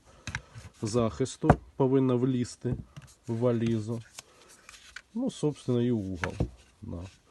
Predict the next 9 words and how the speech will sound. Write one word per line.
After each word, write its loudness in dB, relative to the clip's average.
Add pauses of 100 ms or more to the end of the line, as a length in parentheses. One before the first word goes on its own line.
(400)
А 0
там -2
плюс-мінус -2
вже -4 (520)
можна 0
вмонтувати. -2
Колеса 0
дуже 0
мощні. -2